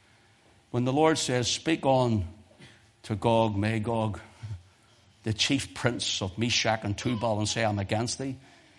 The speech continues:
In the Hebrew, it's the word "rosh." You know what it means? Speak unto the head. <laughs> They call the Mount of Olives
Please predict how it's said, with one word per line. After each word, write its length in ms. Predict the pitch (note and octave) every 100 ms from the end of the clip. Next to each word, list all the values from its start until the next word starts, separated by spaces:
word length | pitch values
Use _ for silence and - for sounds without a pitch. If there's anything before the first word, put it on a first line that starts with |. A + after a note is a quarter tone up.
| _ _ -
In 120 | A2+
the 60 | A2+
Hebrew, 300 | G#2+ C#3+ B2
it's 120 | A2
the 60 | A2+
word 200 | G#2 F2
"rosh." 340 | G2+ G2+ -
You 60 | D3+
know 60 |
what 60 | C3
it 40 |
means? 180 | A#2 B2
Speak 260 | - C#3 C3
unto 220 | A2 G2+
the 100 | F#2+
head. 380 | F#2 E2+ F2+ - -
<laughs> 80 | A2+ - _ _ _ - - - _ _ _ _ _ _ - - _ _ -
They 120 | C3+
call 400 | C3 F#3 G3+ G#3+
the 100 | F3
Mount 240 | C3+ C#3+ C#3+
of 140 | A2
Olives 500 | A#2 A#2 G#2+ F#2